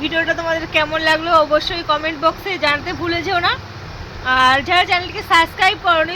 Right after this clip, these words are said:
তারা অবশ্যই সাবস্ক্রাইব করে দিও। আর একজন আমাকে রিকোয়েস্ট করেছে যে হিন্দিতে ভিডিও বানানোর জন্য, তো হিন্দিতে তো আমি সেরকমভাবে কথা বলতে পারি না,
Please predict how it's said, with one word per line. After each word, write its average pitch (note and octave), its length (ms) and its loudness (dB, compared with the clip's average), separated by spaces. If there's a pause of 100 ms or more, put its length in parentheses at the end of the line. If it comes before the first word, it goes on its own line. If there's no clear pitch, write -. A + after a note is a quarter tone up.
তারা D#4+ 200 2
অবশ্যই F#4 380 -8
সাবস্ক্রাইব F4 440 -2 (100)
করে F4 200 -4
দিও। F#4 140 -6 (720)
আর B3 100 4 (100)
একজন D4+ 220 -4 (120)
আমাকে E4 220 0 (140)
রিকোয়েস্ট E4+ 380 -2 (100)
করেছে E4+ 380 0
যে F#4 80 -6 (100)
হিন্দিতে D#4 380 -8 (160)
ভিডিও E4 280 -2
বানানোর E4 400 -4
জন্য, D#4 160 -6 (420)
তো D4+ 80 -2 (180)
হিন্দিতে D#4 480 -6
তো F4 120 0
আমি F4 160 -8
সেরকমভাবে F4 600 -2 (1800)
কথা C#4+ 260 4 (120)
বলতে E4 220 2 (120)
পারি D#4+ 300 6
না, D4+ 60 2